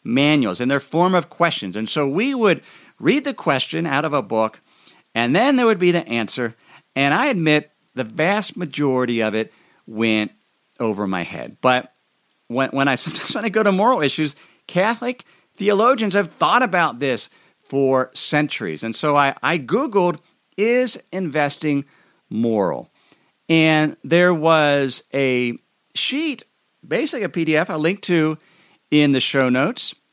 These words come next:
Called cooperation in evil. And, and so you have the principal agent who is the one doing the act, in this case,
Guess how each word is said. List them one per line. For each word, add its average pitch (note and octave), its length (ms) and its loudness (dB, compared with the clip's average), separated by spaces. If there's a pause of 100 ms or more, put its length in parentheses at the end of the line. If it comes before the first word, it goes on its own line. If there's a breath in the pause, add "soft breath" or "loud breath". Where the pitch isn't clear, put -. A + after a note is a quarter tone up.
(960)
Called C3+ 400 2
cooperation F3+ 880 -2
in F3 260 -2
evil. D#3+ 520 -4 (500 soft breath)
And, C#3+ 400 2
and B2+ 240 -2
so D3 120 -4
you C#3+ 120 2
have D#3 100 0
the D3 100 2
principal G3+ 520 -2
agent E3+ 640 0
who D3+ 120 0
is D#3+ 120 0
the D#3+ 80 -2
one E3+ 220 2
doing D#3+ 320 2
the D3 160 -4
act, A2+ 280 -2
in A2 80 -4
this D#3+ 180 -2
case, D#3 360 0